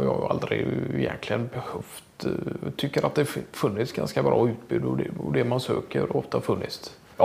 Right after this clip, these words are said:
Speaker 2: ja.
Speaker 1: till alla och sådär.
Speaker 2: Ja. Och är det något de inte har i butik, då beställer du det och hämtar
Speaker 1: Ja, just det.
Speaker 2: någon vecka senare eller något sånt här då.
Speaker 1: Ja, ja.
Speaker 2: Så det är ju ett ganska behändigt system.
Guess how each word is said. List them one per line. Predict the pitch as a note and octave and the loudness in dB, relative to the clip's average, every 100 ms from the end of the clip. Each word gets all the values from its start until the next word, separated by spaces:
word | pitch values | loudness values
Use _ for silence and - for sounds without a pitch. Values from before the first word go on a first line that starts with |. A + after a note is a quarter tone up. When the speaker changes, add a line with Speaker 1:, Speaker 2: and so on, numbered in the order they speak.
| A#2+ | 10
Speaker 2:
ja. | A#2+ - | 8 4
Speaker 1:
till | C3 | 4
alla | B2 G2+ G2+ | 4 4 2
och | A2 - | 2 0
sådär. | - - | 0 0
Speaker 2:
Ja. | - G#2+ - - - | -2 -8 -14 -10 6
Och | G#2+ | 6
är | |
det | G#2+ | 8
något | G2 - | 4 4
de | F#2 | 2
inte | G2+ - | 2 2
har | E2+ | 4
i | G2 | 4
butik, | - - - - | 4 2 0 0
då | |
beställer | F#2+ - - - F2 | 2 4 4 4 2
du | F2+ F2 | 2 2
det | - | 2
och | |
hämtar | F2 - - - - - - - | 0 -2 -4 -2 -2 -6 -14 -2
Speaker 1:
Ja, | - B2 | 6 6
just | G#2+ - | 4 0
det. | - - - - - - - - - - - - - - - - - - | -4 -4 -12 -20 -20 -20 -20 -20 -20 -20 -18 -16 -14 -12 -10 -10 -8 -4
Speaker 2:
någon | E2 D#2 | 0 0
vecka | - - | 0 -2
senare | - - - - | 0 0 0 0
eller | - | -2
något | - - | -4 -6
sånt | - - | -8 -8
här | - | -8
då. | - - - | -8 -10 -6
Speaker 1:
Ja, | - - | -2 -2
ja. | - - - - - - - - - - - - - - - - _ _ _ _ - | -4 -10 -20 -20 -20 -20 -20 -16 -14 -12 -14 -20 -20 -20 -20 -20 _ _ _ _ -4
Speaker 2:
Så | G#2 | 4
det | F#2 | 6
är | |
ju | A#2+ | 6
ett | A#2+ | 6
ganska | A#2 - G2 | 4 6 4
behändigt | G2 F#2 - - - | 4 2 2 -4 -2
system. | F#2+ - - | -4 -4 -6